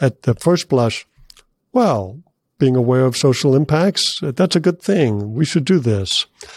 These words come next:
And of course, being aware of social impacts is extremely important, has always been important in, in offshore wind development and in other forms of development. The, the deeper question, though, is,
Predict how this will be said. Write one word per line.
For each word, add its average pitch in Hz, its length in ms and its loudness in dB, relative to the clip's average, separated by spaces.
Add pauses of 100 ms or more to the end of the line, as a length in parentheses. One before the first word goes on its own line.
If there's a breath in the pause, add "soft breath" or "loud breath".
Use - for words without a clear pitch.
(360 loud breath)
And 135 100 4
of 135 100 0
course, 190 240 0
being 113 240 0
aware 110 220 2
of 107 80 -2
social 127 280 0
impacts 117 320 2
is 107 120 2
extremely 151 460 2
important, 120 480 -2
has 123 160 2
always 139 380 2
been 104 180 -2
important 107 500 -2
in, 151 260 0
in 147 160 2
offshore 117 300 2
wind 113 180 2
development 113 460 0
and 110 100 2
in 117 60 0
other 117 160 2
forms 107 300 -2
of 101 100 0
development. 107 540 0 (520 loud breath)
The, 131 180 0 (220)
the 135 100 0
deeper 220 280 2
question, 156 420 -2
though, 131 200 4
is, 123 220 0